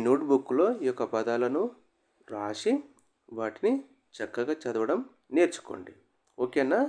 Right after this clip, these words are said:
అనవసరమైన వీడియోలు చూడకుండా ఇలాంటి వీడియోలు మాత్రమే చూసినట్లయితే మీకు చాలా ఉపయోగకరంగా ఉంటుంది అనే విషయం మీకు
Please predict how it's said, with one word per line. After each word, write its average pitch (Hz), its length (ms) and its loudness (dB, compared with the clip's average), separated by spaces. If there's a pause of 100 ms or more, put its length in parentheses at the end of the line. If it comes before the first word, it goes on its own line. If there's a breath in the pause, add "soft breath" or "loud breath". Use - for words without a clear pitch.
(800)
అనవసరమైన 127 600 2 (100)
వీడియోలు 113 340 2
చూడకుండా 107 440 -2 (260)
ఇలాంటి 120 380 0
వీడియోలు 120 360 2
మాత్రమే 117 380 -4
చూసినట్లయితే 110 640 -2 (480 soft breath)
మీకు 117 280 -2 (420)
చాలా 123 280 0 (140)
ఉపయోగకరంగా 117 720 0 (100)
ఉంటుంది 104 420 -4 (500)
అనే 113 120 -4 (100)
విషయం 123 320 -4
మీకు 123 200 0